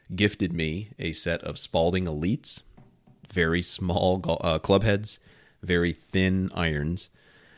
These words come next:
and, uh, that's what I learned to play the game with. Um, I feel like most irons back in the day, and again, this was, again, early nineties,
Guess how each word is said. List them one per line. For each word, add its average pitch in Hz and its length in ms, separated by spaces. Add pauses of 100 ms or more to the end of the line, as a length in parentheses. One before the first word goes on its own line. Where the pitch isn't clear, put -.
(220)
and, 87 420
uh, 90 360 (400)
that's 90 340
what 104 140
I 101 100
learned 104 540 (180)
to 110 100
play 107 200
the 113 100
game 117 300
with. - 300 (1080)
Um, 80 520 (540)
I 90 120
feel 92 340
like 85 260
most 90 580
irons 87 400
back 80 260
in 82 100
the 80 80
day, 78 480
and 87 120
again, 85 240
this 87 160
was, 76 320
again, 82 320
early 95 260
nineties, 78 540